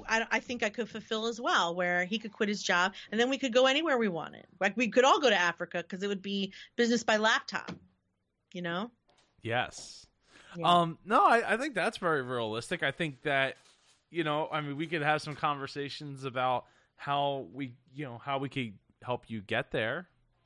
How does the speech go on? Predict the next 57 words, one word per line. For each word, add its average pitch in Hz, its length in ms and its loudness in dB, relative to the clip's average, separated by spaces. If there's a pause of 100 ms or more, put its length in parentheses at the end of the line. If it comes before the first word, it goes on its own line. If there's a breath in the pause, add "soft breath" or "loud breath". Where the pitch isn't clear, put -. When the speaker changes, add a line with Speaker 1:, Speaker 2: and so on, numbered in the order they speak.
(400 soft breath)
Speaker 1:
Oh, 233 60 8
I'd 214 100 8
have 208 120 4
to - 80 -6
make, 185 120 4
like, 170 100 0
a 170 40 -2
million 160 260 -6
dollars. 82 420 -16 (120)
He, 240 260 0
he, 240 360 -2 (300 soft breath)
he 254 140 0
has 233 240 4
a 214 80 2
very 226 340 2
high 208 240 2
paying 185 540 -6 (340 soft breath)
job 185 540 4
in 175 460 -2 (120)
technology 170 580 0
at 160 100 -4
Comcast. 165 560 0
So 180 260 2
can, 208 180 0
you 220 80 8
can 254 160 6
imagine 202 480 4
that 180 100 -4
for 190 80 -4
him 214 200 0
to 220 80 0
leave 190 360 -2 (260 loud breath)
both 233 200 6
the 226 60 -4
salary 196 380 4
and 190 140 -2
the 185 60 -2
stock 180 340 0
options, 160 640 -4
I'm 196 80 -4
gonna 214 120 2
have 202 180 0
to, - 40 -16
like, 190 160 -2
hand 190 260 -2
him 175 80 -4
a 180 40 -4
million 165 280 -4
<laughs> 180 120 -2
dollars 196 280 4
basically 175 440 -4
and 165 80 -8
be 175 80 -6
like, 165 180 0
"Here 185 100 -2
you 214 100 -2
go." - 280 -2